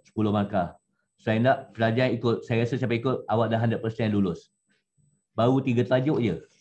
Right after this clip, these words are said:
awak dah lulus. Tiga, empat tajuk je, awak dah lulus. Ah, tapi yang ikut pada saya fasa satu, fasa dua, grup tu, saya rasa awak boleh dapat A plus, insya-Allah. Eh? Okey.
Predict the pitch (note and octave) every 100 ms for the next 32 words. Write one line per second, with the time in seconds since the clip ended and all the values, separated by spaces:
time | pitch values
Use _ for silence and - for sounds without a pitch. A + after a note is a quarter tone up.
0 | _ _ - A#2 G2+ A#2 A#2 C3 G#2 -
1 | - _ - A2 A#2 - B2+ C3+ A#2 G2
2 | G#2+ G#2+ G#2+ G2+ - - _ _ _ _
3 | _ _ _ _ _ _ _ D#2 D2+ -
4 | G#2+ C#3+ D3 C#3 C#3 C3 C3+ C3 C3 B2+
5 | A#2+ C3+ B2 C3 G#2 B2+ B2 B2+ A#2+ B2+
6 | B2 B2 B2 B2 A#2+ A#2+ _ _ _ -
7 | A2+ B2 B2 A#2+ A#2+ A#2 A#2 A#2+ B2 A2+
8 | A2+ A#2 G#2 G#2 A2 G2 - G#2 G2+ F#2+
9 | G#2 - - _ _ A2+ E3 G3 - _
10 | C#3 E3 C3+ E2